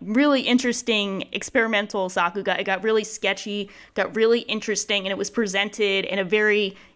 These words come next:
interesting psychological way, which doesn't sound on brand for Gintama, but, like,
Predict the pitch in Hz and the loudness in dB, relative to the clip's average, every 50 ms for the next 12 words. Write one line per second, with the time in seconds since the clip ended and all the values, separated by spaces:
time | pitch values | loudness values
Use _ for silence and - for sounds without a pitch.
0 | _ - 247 247 247 262 240 247 254 226 220 220 - 226 220 214 220 202 202 190 | _ 0 2 2 2 2 0 0 -2 -4 -2 -2 0 0 0 2 2 2 2 0
1 | 196 202 208 202 190 190 185 180 180 175 196 220 - - - - 240 285 320 508 | 0 0 0 0 2 4 2 2 2 2 0 0 0 0 0 0 0 2 0 -2
2 | 453 - - 320 302 302 302 277 - 226 240 240 214 190 190 196 196 202 220 240 | -4 -2 0 2 4 4 4 2 2 2 2 2 2 2 2 2 2 2 2 2
3 | 240 - - 202 202 202 196 214 214 226 247 247 240 254 254 262 254 254 226 - | 0 2 2 2 2 2 2 0 0 0 0 2 2 4 4 2 2 2 -2 0
4 | - - 294 277 | 0 0 -2 -2